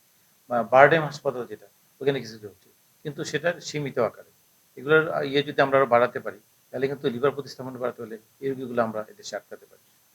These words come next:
পরীক্ষা নিরীক্ষার প্রয়োজন আছে, তবে পরীক্ষার ব্যাপারেও আমাদেরকে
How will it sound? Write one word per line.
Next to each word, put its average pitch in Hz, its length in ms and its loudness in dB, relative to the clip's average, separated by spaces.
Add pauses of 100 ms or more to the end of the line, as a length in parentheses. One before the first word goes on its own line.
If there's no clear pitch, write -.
(100)
পরীক্ষা 165 260 0
নিরীক্ষার 196 240 4
প্রয়োজন 165 320 6
আছে, 98 280 -6
তবে 139 280 2 (200)
পরীক্ষার 156 300 -2
ব্যাপারেও 156 360 2
আমাদেরকে 135 460 -4